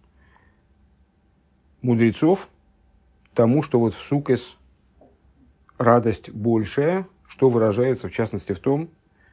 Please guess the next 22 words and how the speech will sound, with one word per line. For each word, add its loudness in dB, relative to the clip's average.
что 0
и -2
исходит -4
из -14
того, -2
что -4
Писание -2
аж -2
три 0
раза, 0
в -6
отличие -4
от -4
Швуис, -4
где -8
это -6
один -4
раз, 0
и -10
от -6
Песах, -6
когда -8